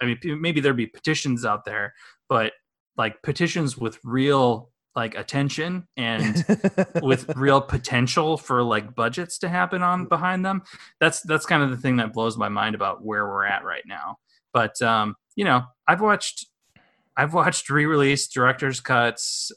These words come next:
Speaker 1: uh, fan edits of plenty of different films, including Star Wars and Lord of the Rings and things like that.
Speaker 2: Sure.
Speaker 1: And, you know, at some point you just have to accept that you got what you got.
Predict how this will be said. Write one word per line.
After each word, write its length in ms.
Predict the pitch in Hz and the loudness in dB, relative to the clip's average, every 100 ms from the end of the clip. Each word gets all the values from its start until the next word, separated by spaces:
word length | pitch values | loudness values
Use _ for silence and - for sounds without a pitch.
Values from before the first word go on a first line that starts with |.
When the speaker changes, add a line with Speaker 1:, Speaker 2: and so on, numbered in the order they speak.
| - | -4
Speaker 1:
uh, 480 | 110 104 104 101 101 - | -2 0 2 0 -2 -4
fan 320 | 131 135 139 | -2 -2 -2
edits 580 | 131 120 120 117 - - | -2 -2 -2 -4 -8 -6
of 140 | - 110 - | -8 -10 -8
plenty 320 | 151 160 160 | -4 -2 0
of 80 | 127 | -2
different 340 | 120 - 110 | -4 -8 -14
films, 420 | - 110 104 104 110 | -10 -8 -6 -8 -10
including 540 | 107 127 123 117 110 _ _ _ - | -10 -6 -2 -4 -6 _ _ _ -6
Star 320 | - 113 107 | 2 2 2
Wars 560 | 107 107 104 107 - - | 0 0 -2 -4 -8 -10
and 460 | 104 98 98 101 101 - _ _ | -12 -10 -10 -10 -16 -20 _ _
Lord 140 | 131 | -2
of 40 | 113 | -2
the 80 | 107 | 0
Rings 500 | 104 101 104 101 104 | 0 -2 -8 -12 -14
and 100 | 95 | -14
things 180 | 113 101 | -14 -12
like 140 | 98 - | -14 -8
that. 260 | 98 101 - _ _ | -4 -4 -4 _ _
Speaker 2:
Sure. 180 | - 101 | -12 -8
Speaker 1:
And, 520 | 131 110 107 107 107 107 - _ _ _ _ | -8 -6 -6 -4 -6 -8 -16 _ _ _ _
you 100 | 131 | -2
know, 140 | 117 110 | 0 -2
at 120 | - | 0
some 180 | 160 160 | 0 0
point 300 | 151 147 143 | -2 -2 -2
you 140 | 107 | -8
just 360 | 101 135 139 - | -2 -2 -2 0
have 200 | 135 127 | 0 0
to 180 | 117 104 | -8 -8
accept 560 | - - 151 156 - | -8 -2 -2 -2 -8
that 140 | 117 110 | -10 -8
you 140 | 101 | -10
got 360 | - 113 127 - _ | -2 4 4 2 _
what 220 | 147 143 143 | -12 -12 -8
you 120 | 135 | -10
got. 200 | 131 | -8